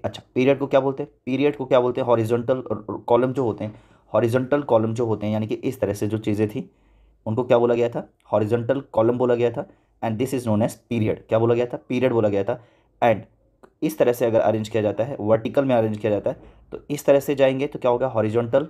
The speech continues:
कॉलम होगा। And इसके जो नंबर्स थे कितने थे? वन, टू, थ्री, फ़ोर, फ़ाइव and सिक्स and सेवन, इस तरह से इसके नंबर्स थे। अच्छा, जब वर्टिकली आप आएंगे, इस तरह से आएंगे, वन,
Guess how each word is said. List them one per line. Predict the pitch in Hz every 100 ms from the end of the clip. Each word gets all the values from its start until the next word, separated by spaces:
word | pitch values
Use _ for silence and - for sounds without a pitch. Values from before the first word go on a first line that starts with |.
| - _ _
कॉलम | 113 123 139
होगा। | 127 156 - _ _ 117
And | 113 123
इसके | - 151
जो | 147
नंबर्स | 120 113 120
थे | 123
कितने | 117 123
थे? | 156 - - _ _ _ _
वन, | 104 113 131 175 - -
टू, | 117 165 - _ _
थ्री, | - 120 151 - _ _ _ _
फ़ोर, | 113 123 170 _ -
फ़ाइव | 113 101 - _
and | 107 113
सिक्स | - 156 - 117
and | 117
सेवन, | 113 - -
इस | 127
तरह | 110
से | 107 120
इसके | 117 143
नंबर्स | 104 101 - 123
थे। | - _ _ _ _ -
अच्छा, | 113 - - _ _ -
जब | 117 139
वर्टिकली | 127 - 147 151 120
आप | -
आएंगे, | 90 95
इस | - -
तरह | 107
से | 101 95
आएंगे, | 92 85 98
वन, | 110 127